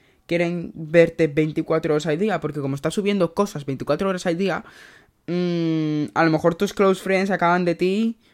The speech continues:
mm, ¿sabes? Hasta el moño. Están cansados ya de que subas cuatrocientas historias todos los días, eh, cuatro TikToks bailando, otros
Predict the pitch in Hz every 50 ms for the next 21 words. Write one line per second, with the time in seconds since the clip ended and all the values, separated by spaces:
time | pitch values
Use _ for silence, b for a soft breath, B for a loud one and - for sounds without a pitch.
0 | b b _ _ _ - - - - - - - 58 - - 160 160 B B B
1 | B B B B B B B _ _ - - 175 151 147 - - - - - _
2 | _ _ _ _ - 147 151 - 131 131 139 147 143 131 131 123 143 - _ b
3 | b b b b b b b - 147 170 160 - - 123 123 131 - - 151 139
4 | 131 123 123 131 123 113 131 b b b b b - 131 139 147 143 - 139 135
5 | 127 131 139 - - 139 135 135 135 135 139 - 139 135 135 135 - 135 135 143
6 | 143 139 139 - 139 127 127 131 143 139 - 135 131 131 131 123 131 143 147 143
7 | 139 135 135 131 127 131 139 156 - - b b b b b b b - - 143
8 | 147 143 139 135 131 131 131 131 131 131 143 - 160 147 147 151 151 147 131 -
9 | - _ _ _ _ - 175 160 160 - _ - 160 151 151 151 - - - -
10 | - _ _ _ - 120 143 156 147 147 151 151 147 151 151 143 147 151 147 143
11 | 143 - - - 147 143 139 139 131 127 131 139 - - - -